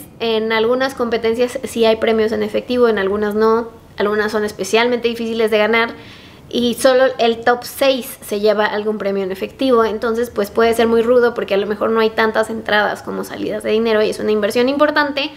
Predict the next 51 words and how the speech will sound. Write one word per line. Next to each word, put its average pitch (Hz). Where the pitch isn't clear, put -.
Súmenle 427
que 415
pues 269
muchas 311
universidades 294
todavía 381
no 392
tienen 370
equipo 294
de 294
patinaje 247
artístico, 302
entonces 220
pues 226
es 254
un 302
deporte 285
en 262
el 220
que -
se 220
invierte 262
mucho, 285
pero 262
a 247
lo 247
mejor 254
no 294
se 294
le 285
puede 254
sacar 247
tanto 247
provecho 247
como 220
para 226
otros 240
deportes 247
que 214
las 208
mismas 220
universidades 247
ofrecen 220
becas 220
para 311
alumnos 240
destacados 202
en 208
el 202
deporte. -
Ojalá 294